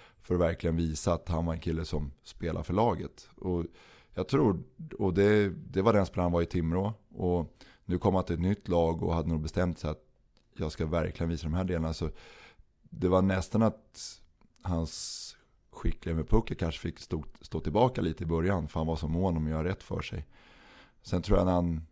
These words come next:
gjorde, han, det tog ett par matcher i grundserien innan han gjorde första målet, tror jag. Och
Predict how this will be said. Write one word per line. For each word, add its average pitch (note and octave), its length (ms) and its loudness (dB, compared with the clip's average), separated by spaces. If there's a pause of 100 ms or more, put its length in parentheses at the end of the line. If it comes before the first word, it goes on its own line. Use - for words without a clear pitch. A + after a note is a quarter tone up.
(100)
gjorde, E2+ 320 -2 (140)
han, F#2+ 280 0
det F#2 80 -8
tog G2+ 240 -2
ett F#2 100 -4
par - 60 -2
matcher D#2+ 340 -2
i D#2 140 -4
grundserien D#2+ 460 -6
innan D2+ 100 -4
han D2+ 80 -4
gjorde D2 120 -6
första - 260 -10
målet, D#2+ 340 -4
tror - 160 -8
jag. F2 100 -6
Och - 120 -12